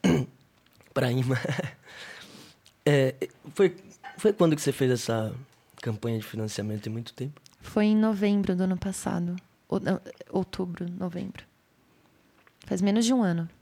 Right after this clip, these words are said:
Speaker 1: É, a Vivendo do Osso também fez uma campanha, a gente foi de sucesso também. Dá trabalho, não pensa que é só <laughs> catar a grana lá, que tá lá.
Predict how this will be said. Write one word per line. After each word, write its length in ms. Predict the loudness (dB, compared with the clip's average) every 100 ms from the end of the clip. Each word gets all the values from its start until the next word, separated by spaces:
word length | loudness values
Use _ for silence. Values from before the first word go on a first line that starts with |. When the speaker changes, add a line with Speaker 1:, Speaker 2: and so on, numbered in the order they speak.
| _ _ _ _ _ -16 -6
Speaker 1:
É, 200 | -6 -4
a 80 | -4
Vivendo 300 | -2 0 2
do 80 | 4
Osso 120 | 4
também 220 | 4 2
fez 260 | 2 2 2
uma 120 | 2
campanha, 600 | 0 -4 -2 0 2 2
a 40 | 0
gente 460 | -2 -6 -6 -6 -10 _ _ _ _ _ _ _ -8
foi 160 | -6
de 100 | -4
sucesso 600 | -4 -4 -4 -4 -4 -4
também. 340 | -8 -6 -8 -8 _ _ _ -20 _
Dá 220 | -8 -4 -2
trabalho, 640 | 2 2 4 2 2 2
não 120 | 0
pensa 280 | -2 -2 -2
que 100 | -4
é 60 | -4
só 400 | -2 0 -2 -6 -20 -20 -20 -20
<laughs> 480 | -20 -6 -4 -4 -4
catar 320 | -4 -2 0
a 40 | 0
grana 340 | 0 0 0
lá, 240 | 0 0 -2
que 80 | -2
tá 180 | -4
lá. 320 | -2 0 -2